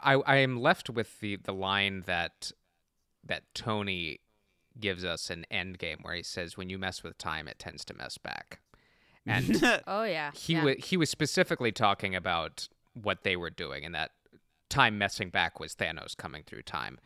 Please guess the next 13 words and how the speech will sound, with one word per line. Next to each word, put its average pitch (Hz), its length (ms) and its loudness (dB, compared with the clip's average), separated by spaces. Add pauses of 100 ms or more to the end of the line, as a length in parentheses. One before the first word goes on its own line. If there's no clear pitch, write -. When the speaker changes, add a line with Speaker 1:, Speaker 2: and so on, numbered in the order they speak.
(280)
Speaker 1:
But 113 160 0 (500)
I 135 60 6
had 160 160 4
no 123 180 4
Speaker 2:
Mm-hmm. 117 80 8
Speaker 1:
idea 87 600 2 (880)
<laughs> - 380 -2
that 208 120 10
it 180 100 4
would, 165 140 8
it 156 180 6
would, 139 260 2
uh, 117 220 6